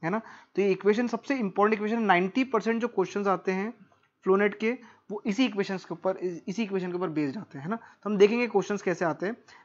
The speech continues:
पहले बात करते हैं इस इक्वेशन की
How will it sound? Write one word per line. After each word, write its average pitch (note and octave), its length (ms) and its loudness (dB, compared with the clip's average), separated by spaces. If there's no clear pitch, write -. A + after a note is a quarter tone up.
पहले G#3+ 400 8
बात D#3+ 300 10
करते - 200 2
हैं A#3 80 2
इस G#3 60 -2
इक्वेशन G3 400 2
की G#3+ 200 -4